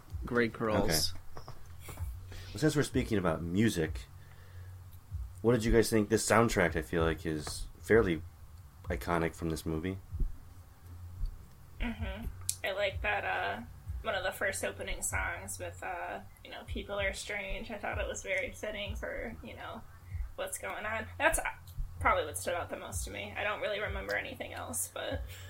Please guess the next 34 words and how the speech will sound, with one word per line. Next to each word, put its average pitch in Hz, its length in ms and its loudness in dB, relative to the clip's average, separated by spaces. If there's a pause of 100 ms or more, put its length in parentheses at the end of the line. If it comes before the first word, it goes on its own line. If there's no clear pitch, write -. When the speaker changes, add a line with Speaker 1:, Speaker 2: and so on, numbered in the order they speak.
(160)
Speaker 2:
Yeah, - 120 -10 (360)
yeah, 131 120 4
that's 139 400 8 (1000)
Speaker 3:
I - 40 -2
like 208 240 0
that. - 180 2
Speaker 2:
I 131 60 12
love 143 240 12
that 101 180 12
too, 123 220 6
because 90 640 6 (500)
I'm 117 160 8
a, 110 160 8
I'm 107 120 8
a 107 60 8
big 87 220 6
Doors 92 300 6
fan, 80 360 4
and 87 100 0
that's 87 160 2
an 82 260 4
original 85 360 4
Doors 87 340 8
song, 73 440 0 (960)
but - 480 8 (840)
it 101 60 6
was 95 180 4
covered 101 420 10
for - 100 2
this 85 180 4
movie. 76 420 4 (120)
Someone 87 360 4
covered 80 340 4
it. 73 160 0